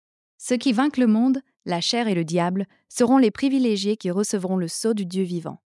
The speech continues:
Ceux dont les mains ne sont pas innocentes, dont les cœurs ne sont pas purs, n'auront pas le sceau du Dieu vivant. Ceux qui préméditent le péché et le commettent seront laissés de côté.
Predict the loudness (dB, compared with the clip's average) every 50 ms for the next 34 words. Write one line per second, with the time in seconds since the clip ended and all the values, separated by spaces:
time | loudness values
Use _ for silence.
0 | _ _ _ _ _ _ _ _ _ _ -4 -2 0 2 2 2 2 2 2 2
1 | 2 2 0 0 -2 -2 -4 -4 -2 -2 -2 -2 -2 -4 -4 -4 -4 -4 -4 -6
2 | -8 -14 -20 _ _ _ _ _ -2 0 2 2 2 2 2 2 2 4 2 2
3 | 0 0 -2 -2 -2 -2 -4 -4 -2 -2 -2 -2 -2 -6 _ _ _ _ _ _
4 | _ _ 2 2 4 4 4 4 2 2 0 0 -2 -2 -2 -2 -2 -4 -4 -4
5 | -4 -4 -2 -4 -4 -4 -6 -6 -8 -10 _ _ _ _ _ _ _ _ _ _
6 | _ _ 0 2 2 4 6 4 2 4 6 6 8 8 8 6 4 2 4 2
7 | 2 4 2 2 2 2 0 0 2 2 2 2 2 2 2 2 2 4 2 2
8 | -2 -4 -10 -4 0 0 2 4 4 4 2 2 0 -2 -4 -2 -4 -4 -4 -4
9 | -6 -8 -8